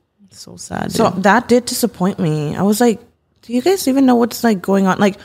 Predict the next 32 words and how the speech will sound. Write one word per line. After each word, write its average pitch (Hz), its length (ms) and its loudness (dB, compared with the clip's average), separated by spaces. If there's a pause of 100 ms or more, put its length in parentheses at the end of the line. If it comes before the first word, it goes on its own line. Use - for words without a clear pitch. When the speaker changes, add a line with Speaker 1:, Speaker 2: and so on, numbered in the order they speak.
(540)
Speaker 2:
do 226 140 -2
you 262 80 4
know 285 120 4
what's 294 180 2
going 240 240 2
on? 226 160 2
You're 226 100 2
just 208 180 -4
ignoring 190 540 -2
it 233 240 0
and 208 140 2
not, 185 200 0
like, 190 180 -2 (580)
Speaker 1:
It's 196 100 0
Speaker 2:
not 190 140 -2
Speaker 1:
so 190 260 2
sad. 160 580 0
Speaker 2:
I 233 80 4
don't 240 140 4
know. 208 260 4
Speaker 1:
So 185 180 -2
fucking 175 340 -10
sad. 170 360 -10 (160)
Speaker 2:
It's 214 320 0 (540)
Speaker 1:
And 214 160 4
there's 247 220 2
always 247 280 2
something 226 360 -2
happening. 180 640 -2
Like, 180 260 -4
there's, 190 260 0
like, 214 300 0